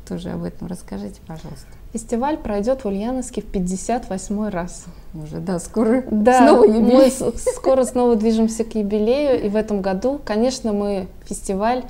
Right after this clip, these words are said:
Speaker 2: посвящаем двум главным юбилейным датам нашего региона. Сто пятьдесят лет со дня рождения Владимира Ильича Ульянова-Ленина и пятидесятилетие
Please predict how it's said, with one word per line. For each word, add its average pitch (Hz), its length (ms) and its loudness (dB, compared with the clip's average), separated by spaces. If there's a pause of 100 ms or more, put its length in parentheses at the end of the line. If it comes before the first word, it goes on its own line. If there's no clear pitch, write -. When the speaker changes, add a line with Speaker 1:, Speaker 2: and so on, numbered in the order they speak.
(200)
Speaker 2:
посвящаем 202 640 -2
двум 208 240 2
главным 190 400 -2
юбилейным 180 560 -2
датам 226 300 -4
нашего 208 300 -8
региона. 190 440 -8 (260)
Сто - 200 0
пятьдесят 190 480 -2
лет 180 160 -4
со 180 120 -4
дня 185 180 -4
рождения 180 560 -4
Владимира 180 400 -6
Ильича 180 260 -6
Ульянова-Ленина 190 880 -4 (380)
и - 20 -18
пятидесятилетие 226 1120 -2